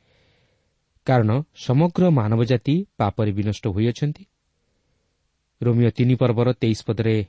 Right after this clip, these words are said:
ଲେଖା ଅଛି, "ସମସ୍ତେ ପାପ କରିଅଛନ୍ତି, ପୁଣି ଈଶ୍ୱରଙ୍କ ଗୌରବ ରହିତ ହୋଇଅଛନ୍ତି।" ତେଣୁକରି ଈଶ୍ୱର ପ୍ରତ୍ୟେକ ମନୁଷ୍ୟ ନିମନ୍ତେ ସେହି ପରିତାଣ ଏକମାତ୍ର ନିୟମ ଉପରେ ଭିତ୍ତି କରି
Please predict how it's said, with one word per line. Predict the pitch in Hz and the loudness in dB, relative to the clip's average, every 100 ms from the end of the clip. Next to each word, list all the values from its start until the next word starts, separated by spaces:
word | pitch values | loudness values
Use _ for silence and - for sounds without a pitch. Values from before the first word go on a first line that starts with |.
| _ | _
ଲେଖା | 110 107 117 | -6 -4 -2
ଅଛି, | 120 - 139 | -2 -2 -4
"ସମସ୍ତେ | - 101 104 - | -4 -4 -4 -4
ପାପ | - 101 117 | -6 -6 -6
କରିଅଛନ୍ତି, | 110 123 120 135 131 | -4 -2 -2 -2 -4
ପୁଣି | - 101 | -2 -4
ଈଶ୍ୱରଙ୍କ | - - 113 110 117 147 _ - | -4 -4 -4 -4 -6 -6 _ -12
ଗୌରବ | 101 117 120 120 110 | -4 0 2 2 0
ରହିତ | 101 107 | -2 -2
ହୋଇଅଛନ୍ତି।" | 117 95 98 - 110 113 - _ _ _ _ _ _ _ _ _ _ _ - | -4 -4 -6 -8 -16 -18 -20 _ _ _ _ _ _ _ _ _ _ _ 0
ତେଣୁକରି | 139 135 151 208 _ _ _ _ _ _ _ 123 | 2 2 2 0 _ _ _ _ _ _ _ -6
ଈଶ୍ୱର | 110 - 120 | -4 0 0
ପ୍ରତ୍ୟେକ | - 123 - 160 165 | 0 -4 -2 -2 0
ମନୁଷ୍ୟ | 113 107 120 - | 0 0 -2 -2
ନିମନ୍ତେ | 110 104 104 143 | -2 -2 -2 -2
ସେହି | 165 - 104 | -4 -2 -2
ପରିତାଣ | - 110 113 - 135 107 151 - _ _ _ _ _ _ 135 | -2 -2 -2 -2 -2 -2 -6 -14 _ _ _ _ _ _ -4
ଏକମାତ୍ର | - 170 170 - 180 170 180 - _ _ _ _ - | 0 2 2 0 0 2 0 -4 _ _ _ _ -6
ନିୟମ | 113 147 160 | 0 4 4
ଉପରେ | 156 151 151 | 2 2 2
ଭିତ୍ତି | 151 98 - 131 | 2 -2 -4 -2
କରି | 117 95 | -2 -2